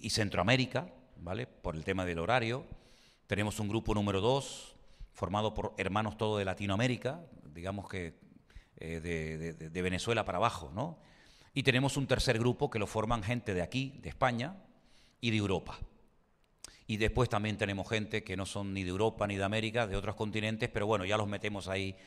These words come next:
como, como podamos. Tenemos un grupo de colaboradores excelentes, tenemos po-, concretamente una hermana en los Estados Unidos, una hermana llamada Cristina, que ella ha sentido la carga en su corazón de, de traducir, por ejemplo, los devocionales que yo doy cada,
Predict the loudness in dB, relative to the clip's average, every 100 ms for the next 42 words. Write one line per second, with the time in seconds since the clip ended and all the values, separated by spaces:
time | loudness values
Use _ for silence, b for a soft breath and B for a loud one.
0 | B B -2 0 2 2 0 -4 -2 -2
1 | 0 0 -2 -10 -16 -20 B B B B
2 | -2 0 2 2 2 2 4 4 4 4
3 | 4 6 4 4 2 0 -4 -2 0 4
4 | 4 2 0 -4 -4 -4 -4 -6 -12 -16
5 | -6 -4 -2 0 0 0 0 0 4 4
6 | 4 2 -2 -2 -4 0 -2 0 -2 -2
7 | -2 -4 -4 -4 -2 -4 -4 -8 -2 0
8 | 0 -4 -10 B B B B 0 2 4
9 | 2 0 0 2 2 0 0 2 2 -2
10 | -4 -4 -2 -2 0 0 0 -2 0 2
11 | 2 2 0 0 -6 -4 -2 0 0 0
12 | 0 -2 -2 0 0 0 -2 -2 0 0
13 | 0 0 -2